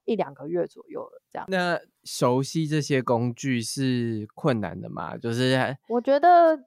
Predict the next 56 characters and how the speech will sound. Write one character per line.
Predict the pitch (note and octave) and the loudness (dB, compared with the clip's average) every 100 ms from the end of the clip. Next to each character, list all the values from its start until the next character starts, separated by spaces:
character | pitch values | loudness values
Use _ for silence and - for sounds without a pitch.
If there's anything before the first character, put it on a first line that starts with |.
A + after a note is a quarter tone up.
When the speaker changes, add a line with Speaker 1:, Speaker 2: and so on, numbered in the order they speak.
| - | -2
Speaker 1:
一 | F4+ | 0
开 | F4 E4 | 4 4
始 | E4 A3 | 4 2
的 | F#3+ | 0
时 | F#3 | 2
候， | G#3+ | 2
因 | D4 | 2
为 | F#4 | 4
工 | D#4+ | 4
具 | E4 F4 | 4 2
非 | C4 | 4
常 | B3 F#3+ | 4 4
复 | E3+ G#3 | 2 -6
杂， | F3 - - - | -6 -6 -4 0
然 | |
后 | A3 C#4+ | 4 6
像 | E4+ E4+ D4+ | 8 6 6
其 | B3 | 2
实 | B3 | 2
你 | A#3 G3+ D#3+ E3+ | 2 -2 -4 0
如 | A#3 | 2
果 | G#3+ | 2
看 | B3 A#3 G#3 | 4 4 4
那 | G#3+ | 2
个 | G3 F3 D#3 C#3+ | 2 2 2 -2
蜘 | - G3 | -6 0
蛛 | G#3+ | 2
人 | F#3+ E3 | 2 2
的 | E3 | -2
那 | F3+ | -4
个 | F3+ D#3 | -4 -4
动 | - G3+ | 0 -2
画 | G3 F#3 | 2 2
的 | D#3 | 2
时 | - | 0
候， | E3+ | -2
你 | F#3 | 0
会 | A3+ | 2
发 | A3 G#3+ | 6 6
现 | A3+ | 4
它 | A#3 A3 | 4 4
有 | F#3+ | 4
很 | F#3 E3+ E3 | 2 0 0
多 | F3+ F3+ F3+ | 2 2 2
美 | F#3 D#3+ | 0 2
漫 | A3 G#3 | 4 4
风 | G3 F#3 | 2 0
格 | E3+ D#3+ | -2 -2
的 | D#3+ | -2
网 | D#3+ D3 | -2 -4
格 | D3 D3 | -4 -4
线 | D#3 G#3+ F3 | -2 0 0
啊、 | E3 E3 D#3+ | 0 0 -2
网 | D#3+ D3 E3 | -2 -6 -6
点 | F3+ E3 - | -6 -6 -8
啊， | - - | -12 -12